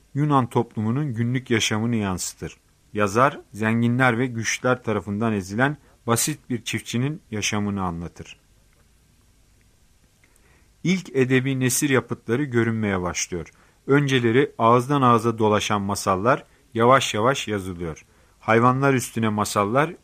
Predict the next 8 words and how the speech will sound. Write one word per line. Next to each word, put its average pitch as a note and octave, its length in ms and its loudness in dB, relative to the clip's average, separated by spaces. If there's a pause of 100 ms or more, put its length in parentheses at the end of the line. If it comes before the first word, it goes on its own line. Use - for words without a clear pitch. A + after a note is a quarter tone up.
büyük C3+ 320 -2
bir D3 220 -2
ilgi A2+ 300 -2
görüyor. E2+ 540 -4 (200)
Bunlar A#2+ 440 0 (220)
hep D#3 260 -2
hayvanların B2 640 2
canlandırıldığı G#2+ 920 0